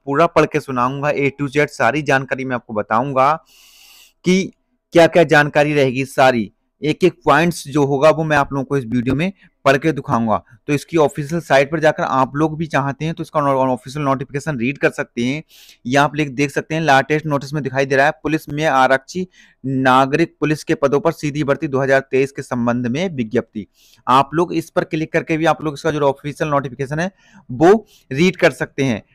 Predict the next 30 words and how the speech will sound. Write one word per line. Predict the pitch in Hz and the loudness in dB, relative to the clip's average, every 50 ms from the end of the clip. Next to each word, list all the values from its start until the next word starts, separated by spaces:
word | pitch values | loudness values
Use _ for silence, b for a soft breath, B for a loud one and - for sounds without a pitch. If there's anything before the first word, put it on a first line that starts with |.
| _ _ - | _ _ -6
मैं | 120 127 143 165 185 | -2 0 2 2 2
आप | 170 160 151 156 151 - | 2 2 2 0 0 -2
लोगों | 147 156 151 151 | -6 -6 -6 -4
को | _ 196 | _ -2
पूरा | 190 - _ - 156 156 165 175 147 107 92 90 _ _ _ _ _ _ _ _ _ _ _ _ _ _ _ _ | -2 -2 _ -8 -4 0 4 4 4 4 2 -4 _ _ _ _ _ _ _ _ _ _ _ _ _ _ _ _
step | 143 147 - - _ 175 175 170 | -6 -6 -6 -4 _ 2 2 4
by | 147 170 170 170 156 | 4 2 2 2 0
step | - _ - 175 180 | -4 _ 0 0 0
सारी | 170 - - 160 143 147 175 190 | 0 -2 0 2 2 4 2 2
जानकारी | 156 165 156 156 147 - 147 143 | 2 2 2 2 2 0 0 0
समझाऊंगा | 135 - 135 131 127 135 131 135 139 135 127 120 120 123 135 160 165 _ _ _ _ _ _ _ _ _ _ | 0 -4 -2 0 2 2 4 2 2 0 0 2 2 4 2 0 -2 _ _ _ _ _ _ _ _ _ _
स्टार्टिंग | - 135 - _ 160 147 147 147 147 - 156 160 | -10 -10 -2 _ 6 6 6 6 2 -2 -6 -6
से | 147 - 165 156 | -4 -2 -2 0
लेकर | 143 139 143 139 - 185 | 2 0 0 2 2 0
लास्ट | 170 151 139 131 127 127 - | 2 4 4 2 2 0 -2
तक। | _ - 110 104 _ _ | _ -4 -4 -4 _ _
तो | - 143 | -4 -4
इस | 139 127 139 | -4 -2 -2
वाले | 151 151 156 | -2 0 2
ऑप्शन | 156 143 147 - 165 151 | 0 0 -2 -6 -8 -6
पर | 160 156 | -6 -2
जैसे | 127 135 127 123 - 160 | 0 0 -2 0 -2 -8
ही | 165 | -6
क्लिक | - 170 156 156 - | -4 -4 -4 -4 -2
करेंगे | - 143 143 151 156 | -2 -4 -2 -4 -6
तो | 156 165 | -8 -8
इसका | 151 - - 170 | -10 -2 -2 -2
जो | 147 156 | 0 0
नोटिफिकेशन | 151 143 135 131 131 - 139 _ 143 117 147 143 - - 160 | 0 2 2 0 0 -2 -10 _ -6 -6 -6 -6 -4 -6 -4
होगा | 156 143 131 120 120 127 135 160 - B | -2 -2 -2 2 4 4 4 4 2 B